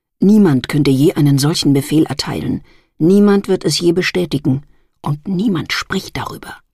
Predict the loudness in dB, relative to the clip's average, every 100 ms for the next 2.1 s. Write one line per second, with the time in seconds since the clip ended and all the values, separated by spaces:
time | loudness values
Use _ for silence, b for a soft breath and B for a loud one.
0 | _ _ _ _ _ _ _ _ _ _
1 | _ -14 -10 -2 2 4 4 2 2 0
2 | -2